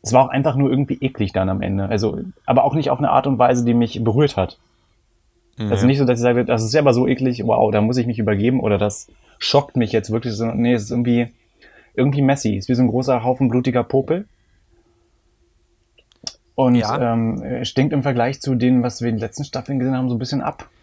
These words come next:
Speaker 1: Das war immer ein bisschen creepy und mystisch und das ist einfach nur so, ich weiß nicht, ob sie da versucht haben, wie du sagst, Cronenberg-mäßig oder Carpenter-eske Monster zu erschaffen, aber da sind sie halt echt, mm, gefailt an der
Speaker 2: Ich
Speaker 1: Stelle.
Speaker 2: glaub,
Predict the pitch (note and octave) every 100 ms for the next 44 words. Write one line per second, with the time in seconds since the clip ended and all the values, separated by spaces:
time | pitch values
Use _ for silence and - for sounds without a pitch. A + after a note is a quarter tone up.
0 | _ - G#2 - B2+ B2 B2 - B2 A#2+
1 | A#2+ - C#3+ D3 B2+ A#2+ B2+ C#3+ F3 F3+
2 | - A#2+ B2 C3 - A#2+ B2 A#2+ A2+ G#2+
3 | A2 A2+ A2+ G#2+ A#2 A#2+ B2+ - A#2+ A2+
4 | A2 G#2+ - _ _ - _ _ _ _
5 | _ A#2 A2+ A#2+ A2+ A2 G#2+ - - _
6 | _ _ _ A#2 A2 G#2+ - A#2+ B2+ A#2+
7 | A#2+ A#2 A2+ A2 G#2 G2+ G#2 - G#2+ B2+
8 | B2 B2 - B2 G#2+ A#2+ - G#2 - F#2+
9 | G2+ G#2+ G#2+ G#2+ G#2+ C3+ - A2 A2 A2
10 | - _ _ _ _ _ _ _ _ _
11 | _ _ G3+ G#3+ - G#2+ G2+ F#2+ - _
12 | - - A2+ F#2 F2 _ _ - - -
13 | - D#3+ -